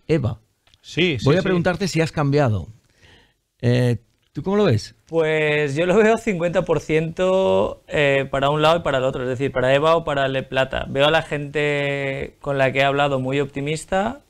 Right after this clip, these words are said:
Speaker 3: Parece ser que hay equipos que tienen dificultades. Parece ser que, eh, nos hemos inscrito en las dos competiciones.
Speaker 1: Ujú.
Speaker 3: Y ahora hay que esperar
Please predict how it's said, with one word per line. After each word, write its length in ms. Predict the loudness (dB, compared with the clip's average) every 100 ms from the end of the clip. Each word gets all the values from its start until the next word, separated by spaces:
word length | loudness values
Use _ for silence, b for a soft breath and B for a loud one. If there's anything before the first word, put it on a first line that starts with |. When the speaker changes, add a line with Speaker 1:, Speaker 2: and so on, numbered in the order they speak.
| _
Speaker 3:
Parece 420 | -2 0 0 0
ser 200 | -4 -4
que 80 | 0
hay 60 | 0
equipos 400 | 0 -4 -4 -6
que 100 | -6
tienen 240 | -4 -4 -4
dificultades. 920 | -4 -4 -4 -2 0 2 2 0 -8 _ _
Parece 440 | 2 4 2 2
ser 320 | -2 -2 -2 -6 _
que, 520 | -2 2 2 2 -2 b b b b b _
eh, 1080 | -6 -2 0 0 0 0 0 -2 -4 -6 -10
nos 240 | 0 0 2
hemos 200 | 0 -2
inscrito 500 | -4 -2 0 2 2
en 100 | 4
las 160 | 2
dos 160 | 0 -2
competiciones. 840 | -2 -4 -4 -4 -4 -4 -6 -8 -12 _
Speaker 1:
Ujú. 240 | 4 4 0 -10 _ _
Speaker 3:
Y 140 | -4
ahora 220 | -2 -2 -2
hay 100 | -4
que 100 | -4
esperar 680 | -4 -2 0 0 0 -4